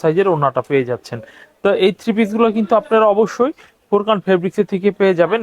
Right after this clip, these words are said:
এই হচ্ছে কামিজের ওড়নার ডিজাইনটা। এরপর আমরা এই ডিজাইনের কালারটা একটু দেখে নিই, কালারটা একটু দেখি, আমরা just শুধুমাত্র কালারটা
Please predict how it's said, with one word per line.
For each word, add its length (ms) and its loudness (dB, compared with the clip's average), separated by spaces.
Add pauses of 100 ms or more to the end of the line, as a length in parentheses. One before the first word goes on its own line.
এই 100 -4
হচ্ছে 280 -2
কামিজের 300 0 (140)
ওড়নার 300 0
ডিজাইনটা। 360 -4 (460)
এরপর 220 0 (100)
আমরা 160 0 (140)
এই 120 0
ডিজাইনের 380 0 (260)
কালারটা 420 2
একটু 200 -6
দেখে 200 0 (100)
নিই, 120 2 (320)
কালারটা 380 0
একটু 220 -16
দেখি, 220 -2 (680)
আমরা 140 0 (120)
just 260 0 (200)
শুধুমাত্র 400 -2 (140)
কালারটা 340 0